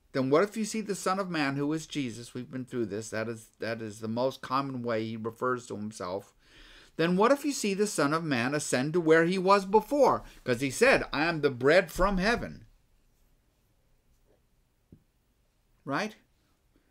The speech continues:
"Then what if you see the Son of Man ascend to where he was before?" We could go back, we won't, but we could go back and look at the end of the first chapter. Remember where the Son of Man is the one on whom the angels are,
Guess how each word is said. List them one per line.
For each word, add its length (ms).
"Then 200
what 100
if 140
you 80
see 140
the 140
Son 200
of 60
Man 200
ascend 360
to 80
where 120
he 60
was 240
before?" 400
We 120
could 140
go 160
back, 340
we 140
won't, 380
but 140
we 80
could 160
go 60
back 280
and 120
look 160
at 120
the 160
end 120
of 80
the 80
first 320
chapter. 420
Remember 280
where 180
the 160
Son 220
of 100
Man 240
is 160
the 100
one 200
on 120
whom 200
the 180
angels 420
are, 220